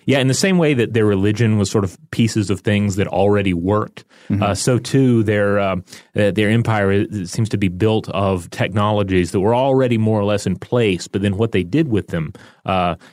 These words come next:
Speaker 1: in, in creating this unified structure is pretty amazing.
Speaker 2: Yeah, I read definitely one scholar talking about how the, the, the amazing technology of the Inca was primarily an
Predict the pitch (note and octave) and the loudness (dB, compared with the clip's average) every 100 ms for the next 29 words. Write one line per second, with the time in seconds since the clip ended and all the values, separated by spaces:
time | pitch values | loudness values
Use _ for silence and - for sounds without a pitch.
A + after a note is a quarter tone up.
0 | - F#2+ - F#2+ - G#2+ G2 F2+ F2 G#2+ | -6 -4 -4 -4 0 0 2 0 0 0
1 | G2+ F2+ D#2+ - D3 C#3 - E2 - F2 | 0 -2 -4 -2 -2 -2 -4 -6 -6 -8
2 | D#2+ F#2+ F#2+ - - - A2+ F#2+ A2 A#2+ | -4 -2 -2 -4 -8 -2 0 0 0 0
3 | G#2 - B2 C3+ A2 G2+ G2 G#2 G2+ - | -2 -2 -2 0 -2 0 0 0 0 -2
4 | A#2 G2 F2+ - F#2 - F#2+ E2+ F2+ E2+ | -2 0 -2 -2 -4 -2 -4 -2 -2 -2
5 | G2 G2+ F#2+ F2 F#2 F2 - F2 F#2 F2 | -2 -2 -2 -4 -4 -6 -8 -8 -6 -6
6 | E2 _ _ A#2 A2+ G2+ A2 C#3 C3+ A#2+ | -8 _ _ -6 -2 2 4 4 2 0
7 | G2 - A2+ G2+ G#2 A2+ A2+ G#2 G#2 F#2+ | 0 -2 -4 -2 0 2 2 0 -2 -2
8 | F2+ - F#2 F#2 F#2 F2 F2+ - G#2+ A2 | -4 -4 -4 -2 -4 -6 -8 -4 0 0
9 | A2 F2 F2+ F2+ - A2 G2+ G#2+ G#2+ G2 | 0 0 -2 -6 -4 -2 2 2 2 0
10 | F#2+ F2 F2 | 0 -2 -4